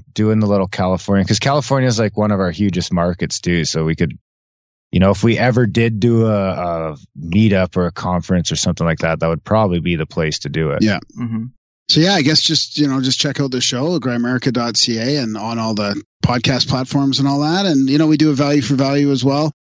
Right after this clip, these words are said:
Speaker 2: similar to Greg, where it's just fully listener supported, no ads, and long, long, interesting conversations and that kind of thing, just to plug the show once more. And that's about it, I think.
Speaker 1: That's the only thing that keeps these shows going. So if you haven't signed up for Plus yet,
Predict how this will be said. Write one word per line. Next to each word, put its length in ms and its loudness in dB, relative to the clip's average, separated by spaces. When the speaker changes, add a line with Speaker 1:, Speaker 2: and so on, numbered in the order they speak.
Speaker 2:
similar 280 4
to 100 0
Greg, 320 0
where 220 2
it's 120 0
just 200 -4
fully 240 0
listener 300 0
supported, 420 0
no 240 -2
ads, 420 -2
and 100 -2
long, 360 -2
long, 360 2
interesting 380 2
conversations 800 0
and 120 -2
that 140 -4
kind 140 -2
of 80 -4
thing, 200 2
just 160 0
to 80 -4
plug 240 -2
the 80 -2
show 200 0
once 300 0
more. 200 2
And 140 0
that's 200 -2
about 200 -2
it, 140 0
I 60 0
think. 200 0
Speaker 1:
That's 240 -6
the 80 2
only 160 6
thing 200 2
that 160 2
keeps 240 -2
these 140 2
shows 280 0
going. 340 4
So 160 -2
if 140 -2
you 80 2
haven't 320 2
signed 320 0
up 160 -2
for 100 -10
Plus 380 -4
yet, 220 -4